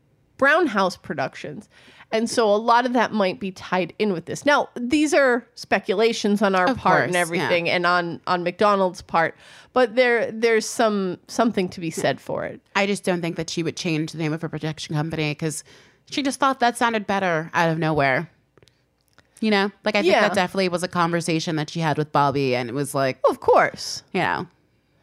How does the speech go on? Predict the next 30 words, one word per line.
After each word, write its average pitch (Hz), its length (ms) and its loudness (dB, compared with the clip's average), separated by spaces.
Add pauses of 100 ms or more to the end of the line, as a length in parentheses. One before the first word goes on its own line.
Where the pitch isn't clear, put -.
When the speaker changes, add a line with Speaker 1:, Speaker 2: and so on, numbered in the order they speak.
Speaker 2:
"Where 269 240 4
am 269 120 4
I 233 140 4
in 151 220 -2
this?" - 600 -8 (260)
And 160 100 -12
she's 180 160 0
Speaker 1:
Yeah. - 80 -4
Speaker 2:
like, 180 140 -2
"Fine, 160 520 0 (260)
I'll 165 100 -8
name 151 200 -2
it 147 80 -2
after 147 280 -6
you." 90 340 -6 (760)
Speaker 1:
And 254 340 2
another 311 400 4
issue 254 460 0
that 214 180 0
sort 226 220 0
of 208 160 -4
came 208 380 0
up 185 220 0
was 190 300 2
this 214 220 -6
idea 202 320 0
that, 170 300 0
that 190 260 0
Whitney 196 280 0
Houston 214 800 -2